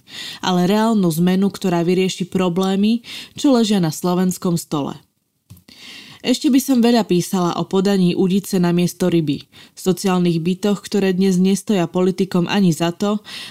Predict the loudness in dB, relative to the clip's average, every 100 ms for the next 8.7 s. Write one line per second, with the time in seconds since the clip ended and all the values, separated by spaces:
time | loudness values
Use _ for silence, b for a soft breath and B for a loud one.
0 | B 2 4 4 4 2 2 0 0 2
1 | 4 4 4 0 0 -4 -6 -6 -6 -8
2 | -12 -16 _ 0 2 2 2 2 4 4
3 | 4 2 0 2 4 4 4 2 4 4
4 | 4 0 -4 -4 -4 -4 B B B 2
5 | 2 2 2 2 2 4 2 0 -2 0
6 | -2 2 2 4 2 2 2 2 4 4
7 | 2 -2 -2 2 2 2 4 4 2 0
8 | -4 -2 0 0 -4 -8 -16